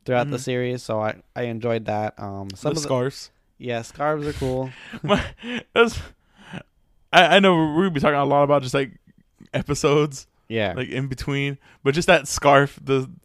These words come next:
Speaker 2: I didn't really like the bike episode. I thought the bike episode was really dumb.
Speaker 1: Mm-hmm.
Speaker 2: Like, spoiler alert, it's on one of my least favorite episodes.
Speaker 1: Yeah.
Speaker 2: But it has one of my favorite,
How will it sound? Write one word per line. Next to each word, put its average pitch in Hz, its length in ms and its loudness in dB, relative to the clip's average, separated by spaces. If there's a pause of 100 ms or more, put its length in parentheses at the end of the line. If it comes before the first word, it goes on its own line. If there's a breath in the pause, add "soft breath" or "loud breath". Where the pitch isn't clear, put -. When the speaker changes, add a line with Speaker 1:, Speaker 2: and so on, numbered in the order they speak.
(240 soft breath)
Speaker 2:
I 165 100 6
didn't 202 300 2
really 156 240 4
like 147 360 4
the 139 100 -2
bike 143 260 2
episode. 156 140 0
I - 20 0
thought 160 160 -4
the 135 80 -12
bike 131 220 -2
episode 127 260 -4
was 120 220 -10
really 123 240 -4
dumb. 123 420 -8 (160)
Speaker 1:
Mm-hmm. 117 180 -10
Speaker 2:
Like, 110 140 -6
spoiler 131 360 -4
alert, 131 300 -4
it's 90 160 -12
on 123 220 -6
one 127 160 -2
of 123 60 -4
my 120 100 -4
least 120 260 -6
favorite 120 260 -2
episodes. 139 580 -4 (160)
Speaker 1:
Yeah. 101 340 -4
Speaker 2:
But - 140 4
it - 60 6
has 156 180 4
one 151 140 0
of 147 40 -2
my 147 140 2
favorite, 135 580 -2